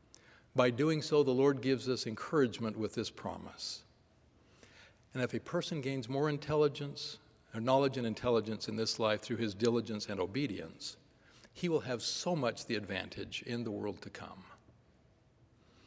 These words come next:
So as you look to the future, wherever you go, you will have wonderful opportunities and f-,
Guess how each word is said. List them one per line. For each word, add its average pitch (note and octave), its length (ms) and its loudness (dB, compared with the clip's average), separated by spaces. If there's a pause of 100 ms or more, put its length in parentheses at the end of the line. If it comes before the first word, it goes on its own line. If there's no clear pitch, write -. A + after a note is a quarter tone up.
(500)
So - 160 0
as A2+ 160 4
you D#3+ 80 6
look E3+ 200 2
to D#3 60 -6
the C#3+ 80 0
future, - 600 -4 (460)
wherever C3+ 360 8
you D#3+ 160 2
go, A2+ 400 -6 (800)
you C#3+ 120 4
will C3 100 8
have A2+ 240 2
wonderful D3 500 2
opportunities A2+ 840 0
and G#2 140 -2
f-, - 140 -14